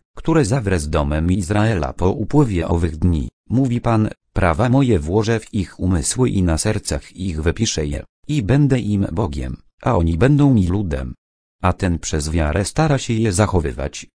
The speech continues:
jego sumienie zostaje oczyszczone. Jeśli uginałeś się pod ciężarem nieczystego sumienia, to wiesz, jak straszny może to być ciężar, który nieustannie i bez chwili ulgi przygniata człowieka.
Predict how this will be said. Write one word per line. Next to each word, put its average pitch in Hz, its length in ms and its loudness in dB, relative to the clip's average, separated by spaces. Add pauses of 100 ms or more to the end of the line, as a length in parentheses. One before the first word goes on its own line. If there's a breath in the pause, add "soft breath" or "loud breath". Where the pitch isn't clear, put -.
(160)
jego 85 360 0
sumienie 104 540 2
zostaje 123 540 2
oczyszczone. 82 680 -2 (760)
Jeśli 120 360 0
uginałeś 87 600 -2
się - 200 -4
pod - 200 -4
ciężarem 95 580 0
nieczystego 85 640 -2
sumienia, 82 680 0 (200)
to 139 160 0
wiesz, 113 420 -2 (220)
jak 90 260 -2
straszny 90 460 -4
może 110 280 0
to 135 220 0
być 110 220 -2
ciężar, 65 640 -6 (220)
który 87 320 -2
nieustannie 95 840 0
i 90 260 -2
bez 76 260 -2
chwili 110 440 -2
ulgi 98 360 -2
przygniata 107 600 -2
człowieka. 67 680 -6